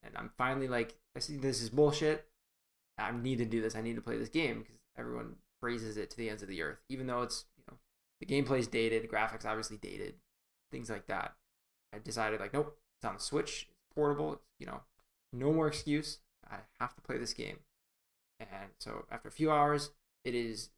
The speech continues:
uh, been a little bit tough to get into, um, just because of its age mostly, right? Um, camera control, the, the, the way the combat works is, like, a little just different, you know, than modern games. So I'm trying to get through that.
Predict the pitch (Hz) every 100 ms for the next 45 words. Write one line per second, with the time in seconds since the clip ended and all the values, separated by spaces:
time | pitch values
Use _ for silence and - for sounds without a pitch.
0 | - 110 110 113 - - 123 139 151 -
1 | - 135 - _ _ - 120 107 - -
2 | 98 - - _ _ _ _ _ _ _
3 | 90 90 - - _ _ 185 110 _ -
4 | 120 113 107 - 85 65 - - - -
5 | 87 90 98 - _ _ _ - - -
6 | _ _ _ _ _ _ _ _ 135 120
7 | 113 117 113 123 120 113 110 110 - 104
8 | 101 - _ 123 117 110 - 110 104 98
9 | 107 107 - - - - - 147 175 160
10 | - _ _ _ _ _ _ - 127 -
11 | _ 208 196 180 170 - 127 123 110 107
12 | 127 127 120 107 78 73 - 95 123 _
13 | _ _ _ _ - 143 139 120 - _
14 | _ - 143 123 - 123 113 98 92 -